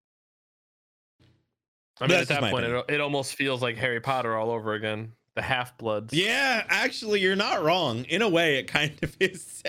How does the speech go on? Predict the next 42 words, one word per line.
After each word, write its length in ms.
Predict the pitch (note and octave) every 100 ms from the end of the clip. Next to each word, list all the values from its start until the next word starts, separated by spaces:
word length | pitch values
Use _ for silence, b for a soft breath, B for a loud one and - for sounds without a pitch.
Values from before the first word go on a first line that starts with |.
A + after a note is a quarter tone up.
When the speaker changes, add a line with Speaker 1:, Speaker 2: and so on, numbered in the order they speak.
| E3+
Speaker 2:
Harry 360 | G#3 F3+ D#3+ D#3+
Potter-ish. 340 | D3+ C#3 C#3
Speaker 1:
Goddamn 560 | D#3+ E3+ E3+ D#3 F3+ F3+
half-bloods. 1080 | F3 F3 E3+ - F3 F3 E3+ D3+ - - - b b -
Speaker 2:
But 100 | F3
I 120 | F#3+
just, 220 | G3+ -
like, 160 | G3 -
I 140 | F3+
love 260 | G3 C#3+ A2+
it. 160 | D#2+ -
Like, 220 | D3 D3
it's, 180 | E3 D#3
it 140 | F3 E3
has 320 | F#3 G#3+ F#3
everything 560 | D#3+ C3 D#3+ D#3 D#3+ D3+
I 100 | C3
love 420 | A2 A#2 C3 C3
about, 300 | B2 B2 A#2 G#2+
like, 160 | A#2+
an 80 | G#2+
anime 260 | G2 G#2+ A#2+
in 300 | A#2+ G#2+ A2+
it. 160 | C#3 - _ _ _ -
Like, 240 | C#3 G#2+
the 80 | B2
comedy 460 | - C#3+ C#3+ C#3+ C#3
aspects, 800 | C3+ C3 - C3 B2+ - - - b _
the, 100 | C#3
like, 380 | C#3+ C3 B2+ - _ _
hint 440 | - G3 G3 F#3
of 160 | G3+ C#3+
romance, 680 | D3+ D#3 D#3+ D3+ D#3 D#3 -
but 220 | C#3+ B2+
not 320 | B2+ C#3+ B2
really. 420 | C3 B2+ B2+ C3+
Like, 440 | B2+ A#2+ A#2 A2+ - b b -
I'm, 220 | A3 G#3+
I'm 260 | F3 G#3+ G3
totally, 560 | - E3+ F3 E3+ E3+ E3+
like, 300 | D#3 C#3 -
convinced 720 | C#3+ A#2 A#2+ C3 C3 -